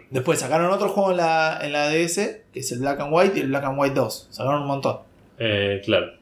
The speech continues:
Speaker 1: Después, para la tres D S, sacan el X y el Y y hacen el remake del siguiente. El tema es que siempre que hacen un remake, lo hacen a la tecnología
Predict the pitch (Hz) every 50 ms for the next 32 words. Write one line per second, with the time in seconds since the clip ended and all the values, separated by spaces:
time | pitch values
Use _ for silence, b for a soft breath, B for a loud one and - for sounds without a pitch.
0 | _ _ - - 135 120 - 170 160 135 - - - - 131 131 127 127 135 135
1 | - 254 247 262 240 214 208 202 190 175 - 202 202 220 208 - - 151 135 135
2 | 135 143 147 165 170 180 170 175 - 185 196 208 202 202 - 170 165 165 - 170
3 | 170 175 170 180 190 196 208 220 220 - - 170 156 156 - 185 202 240 226 175
4 | 135 123 107 - - _ _ _ _ _ _ _ _ b b b b b b 151
5 | 143 190 214 247 233 233 190 - 214 208 214 208 208 - - 196 190 202 202 214
6 | 214 190 185 190 185 - - 156 147 151 165 165 - 175 160 143 135 135 135 127
7 | 131 127 123 127 123 - 156 156 156 165 175 - -